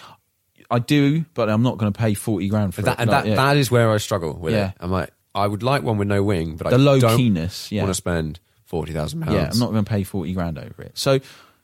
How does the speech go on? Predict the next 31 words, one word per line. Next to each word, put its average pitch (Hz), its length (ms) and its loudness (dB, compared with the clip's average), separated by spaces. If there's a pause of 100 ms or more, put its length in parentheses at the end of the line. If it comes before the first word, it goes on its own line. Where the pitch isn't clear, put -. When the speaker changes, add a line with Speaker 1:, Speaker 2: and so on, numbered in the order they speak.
(380)
Speaker 1:
there 151 300 4
are 185 160 4
cars 127 420 2
there, 98 420 2 (500)
you 104 100 0
know, 90 280 2 (420)
manual 104 480 2
ones, 92 440 -2 (200)
and 101 160 0
they're 98 120 2
between 90 840 -4 (960)
a 80 80 -6
hundred 123 380 -2
and 101 180 0
thirty 85 840 -6 (340)
to 85 180 -8
a 80 40 -6
hundred 85 480 -6
and 82 180 -8
forty 78 600 -10
grand, 65 500 -12 (180)
Speaker 2:
Mm. 113 100 -6
Speaker 1:
subject 85 560 -4
to - 80 -16
spec. - 360 -12
So 78 160 -10
obviously 73 320 -12 (100)
bucket - 380 -6 (200)
Speaker 2:
Yeah. 78 220 -2
Speaker 1:
seats, - 200 -12 (220)
lift, 80 600 -6